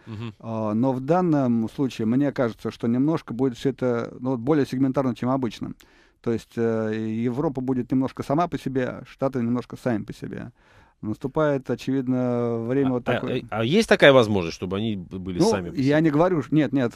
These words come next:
Speaker 2: конечно, конечно, влияние будет, и
Speaker 1: Мгм.
Speaker 2: очень сильное. Вот я просто хотел сказать, что несколько более обы-, чем обычно будет, э, ну, вот, вот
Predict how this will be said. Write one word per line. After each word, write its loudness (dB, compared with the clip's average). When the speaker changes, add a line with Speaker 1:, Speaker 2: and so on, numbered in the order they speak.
Speaker 2:
конечно, 2
конечно, 0
влияние 2
будет, -2
и -6
Speaker 1:
Мгм. -4
Speaker 2:
очень 0
сильное. 0
Вот -4
я -2
просто -4
хотел 0
сказать, -4
что -2
несколько 0
более 2
обы-, -2
чем 2
обычно -2
будет, -4
э, -4
ну, -8
вот, -12
вот -6